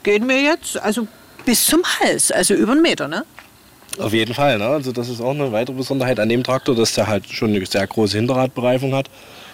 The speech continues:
Speaker 2: Das war auch damals Sonderausstattung, ähm, für die etwas gröberen Tätigkeiten, sag ich mal,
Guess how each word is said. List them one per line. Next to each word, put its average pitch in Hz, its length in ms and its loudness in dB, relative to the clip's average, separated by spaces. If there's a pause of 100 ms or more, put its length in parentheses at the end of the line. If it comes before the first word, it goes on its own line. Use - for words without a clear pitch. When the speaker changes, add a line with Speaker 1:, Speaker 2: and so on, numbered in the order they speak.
(100)
Speaker 2:
Das 107 200 -2
war 110 60 4
auch 104 180 0
damals 117 400 2
Sonderausstattung, 147 920 0 (140)
ähm, 113 480 0 (160)
für 107 460 2
die 104 140 0
etwas 104 420 -4 (220)
gröberen 139 360 0
Tätigkeiten, 123 560 -2
sag 113 220 -2
ich 113 100 -4
mal, 117 220 0